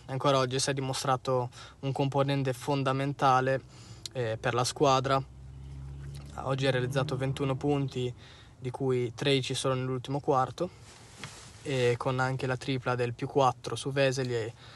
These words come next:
allo scadere dei ventiquattro che, mm, ha chiuso la partita, e quindi ha dimostrato che lui in questa squadra ci può stare, e, e è innegabile quanto sia importante,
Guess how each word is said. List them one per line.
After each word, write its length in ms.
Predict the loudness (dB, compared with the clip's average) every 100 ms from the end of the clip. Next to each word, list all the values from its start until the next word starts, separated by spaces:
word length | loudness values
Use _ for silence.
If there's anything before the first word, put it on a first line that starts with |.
| -18 -8
allo 180 | 0 2
scadere 420 | 2 2 2 2
dei 140 | 2 0
ventiquattro 720 | 0 -2 0 2 2 0 -6 -6
che, 360 | -8 -8 -8
mm, 260 | -12 -16 -18 -20 -20 -8
ha 80 | -6
chiuso 280 | -4 -2
la 100 | -2
partita, 520 | 0 -2 -2 -6 -4 -6 -8 -20 -20 -20 -20 -20 -20 -20 -20 -20 -20 -14 -2
e 500 | 2 2 2 0 -2
quindi 280 | 0 0 0
ha 40 |
dimostrato 520 | 0 -2 -2 -2 -2
che 100 | -4
lui 300 | -2 -2 -2
in 80 | -4
questa 240 | -4 -6 -4
squadra 320 | -2 -2 -2
ci 100 | -6
può 140 | -2
stare, 440 | -2 4 6 6 4 0
e, 460 | -2 -2 -4 -8 -12 -16 -20 -20 -20 -20 -14
e 340 | -6 -4 -4 -4
è 100 | -4
innegabile 640 | -2 0 4 4 4 -4
quanto 260 | -2 -4 -4
sia 160 | -2
importante, 1080 | -2 -2 -4 2 2 2 0 -4 -6 -6 -14